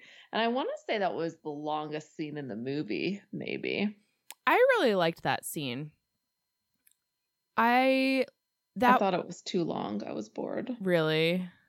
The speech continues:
Speaker 1: I don't know why. I just got, I was like, "All right, let's go."
Speaker 2: Oh, I liked it. I liked their complimenting each other,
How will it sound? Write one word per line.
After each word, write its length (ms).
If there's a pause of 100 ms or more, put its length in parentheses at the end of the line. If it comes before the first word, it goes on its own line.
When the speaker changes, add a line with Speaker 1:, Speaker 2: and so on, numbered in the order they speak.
(640)
Speaker 1:
I 100
don't 220
know 140
why. 640
I 60
just 240
got, 300 (200)
I 40
was 160
like, 220
"All 120
right, 160
let's 180
go." 200 (220)
Speaker 2:
Oh, 320
I 140
liked 400
it. 160
I 140
liked 400
their 240
complimenting 840
each 240
other, 460